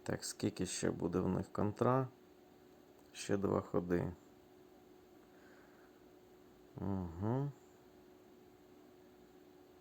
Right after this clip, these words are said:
Ми можемо і почекати.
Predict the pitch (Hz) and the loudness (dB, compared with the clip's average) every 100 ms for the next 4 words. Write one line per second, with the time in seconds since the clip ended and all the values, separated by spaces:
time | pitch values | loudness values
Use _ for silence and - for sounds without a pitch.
0 | - - - - - - - - - - | -20 -20 -20 -20 -20 -20 -20 -20 -20 -20
1 | - - - - - 147 127 104 95 95 | -20 -20 -20 -12 -4 -2 2 0 0 2
2 | 95 95 95 - 92 - 80 - 78 | 0 0 -2 -2 -4 0 -2 0 -4